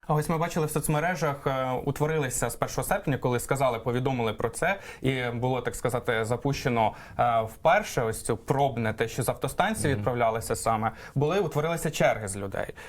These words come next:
Speaker 1: Тобто як з цим бути? Тобто, мені здається, навантаження буде тепер більше на ці автостанції, чи ні? Чи якось
Speaker 2: Ні.
Speaker 1: відслідковували це, чи
Speaker 2: Ні.
Speaker 1: чому взагалі сталися такі черги?
Speaker 2: Е, це, здається, була, сюжет був із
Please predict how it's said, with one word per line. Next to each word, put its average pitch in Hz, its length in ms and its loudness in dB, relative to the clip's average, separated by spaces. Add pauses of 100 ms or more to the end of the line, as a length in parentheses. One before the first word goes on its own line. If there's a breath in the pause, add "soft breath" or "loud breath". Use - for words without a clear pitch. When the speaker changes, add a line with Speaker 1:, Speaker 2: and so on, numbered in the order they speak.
Speaker 1:
Тобто 135 220 0
як 156 220 4
з - 100 -8
цим 165 320 0
бути? 107 280 -2
Тобто, 117 540 -2
мені 120 200 2
здається, 143 300 0
навантаження 147 640 2
буде 117 160 0
тепер 123 320 -2
більше 117 280 -2
на 120 120 4
ці - 160 -2
автостанції, 120 840 -2
чи - 280 -2
ні? 120 320 0 (240 loud breath)
Чи - 100 2
якось 180 240 2
Speaker 2:
Ні. 160 80 4
Speaker 1:
відслідковували 139 760 0
це, 120 140 -4
чи 117 100 2
Speaker 2:
Ні. 120 80 2
Speaker 1:
чому 175 180 2
взагалі 131 280 0
сталися 117 380 -2
такі 110 240 -6
черги? 101 260 -2 (320)
Speaker 2:
Е, 104 60 2
це, 135 180 -2
здається, 135 420 4
була, 110 960 4
сюжет 104 360 0
був 101 320 2
із 95 480 -2